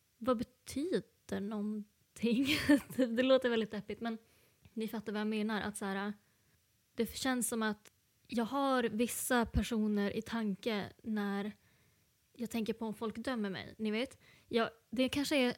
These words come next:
en handfull av människor som jag tänker ska se mina projekt och tänka, "Uh." Eller så här, "Uh, vad fan." Alltså, den bilden som jag har målat upp har stoppat mig så mycket. Så många projekt.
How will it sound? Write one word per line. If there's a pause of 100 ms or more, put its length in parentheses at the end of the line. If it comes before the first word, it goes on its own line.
en
handfull
av
människor
som
jag
tänker
ska
se
mina
projekt (240)
och
tänka, (420)
"Uh." (280)
Eller
så
här,
"Uh,
vad
fan."
Alltså, (180)
den
bilden (720)
som
jag
har
målat
upp
har
stoppat
mig (500)
så
mycket. (760)
Så
många
projekt.